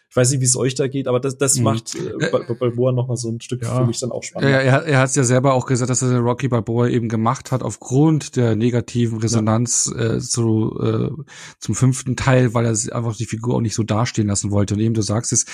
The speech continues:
Speaker 2: äh, ich hab's ja schon, schon vorhin mal erwähnt, dass so der Werdegang von Rocky auch so ein bisschen so den von Sylvester Stallone selber widerspiegelt.
Speaker 1: Mhm.
Speaker 2: Und du merkst halt einfach, dass ihm diese Reihe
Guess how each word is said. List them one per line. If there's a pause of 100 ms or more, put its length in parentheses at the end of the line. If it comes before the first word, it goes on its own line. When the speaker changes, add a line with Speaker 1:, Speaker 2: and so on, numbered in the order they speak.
(440)
Speaker 2:
äh, (800)
ich
hab's
ja
schon,
schon
vorhin
mal
erwähnt,
dass
so
der
Werdegang
von
Rocky
auch
so
ein
bisschen
so
den
von
Sylvester
Stallone
selber
widerspiegelt.
Speaker 1:
Mhm.
Speaker 2:
Und
du
merkst
halt
einfach,
dass
ihm
diese
Reihe